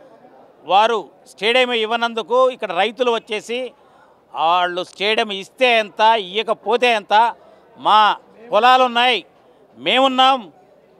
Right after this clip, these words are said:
ఆ ఎన్టీ రామారావు గారికి మేము అండగా ఉంటాం, చంద్రబాబు నాయుడు గారికి మేము అండగా ఉంటాం,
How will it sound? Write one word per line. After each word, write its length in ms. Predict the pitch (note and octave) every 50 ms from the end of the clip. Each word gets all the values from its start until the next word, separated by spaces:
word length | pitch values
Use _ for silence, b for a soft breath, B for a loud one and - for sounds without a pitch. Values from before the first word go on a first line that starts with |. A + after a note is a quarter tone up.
| -
ఆ 120 | - F3+ G3+
ఎన్టీ 340 | F3+ F3+ F#3+ A3 F#3 B3+ B3+
రామారావు 480 | B3+ A#3+ A#3+ A#3+ A#3+ A#3+ A#3 A#3 A3 A3+
గారికి 240 | A#3 A3+ - G#3+
మేము 440 | G3+ F#3+ F#3+ A3 B3 B3+ A#3+ A3 F3 C3 - _
అండగా 300 | C#3+ E3+ G#3 B3 B3 A#3+
ఉంటాం, 380 | A#3 A3+ G#3+ E3 A3+ A#3 B3+ A#3 -
చంద్రబాబు 360 | A3 A3 B3 B3+ B3+ B3 A#3+
నాయుడు 160 | A#3+ A#3 A3+ A3
గారికి 180 | A3+ G#3+ F#3
మేము 180 | G3 G#3 A#3 B3
అండగా 240 | B3 A#3+ A#3 A#3+ A3+
ఉంటాం, 400 | A3 F#3+ - G#3+ A#3 A#3+ A3+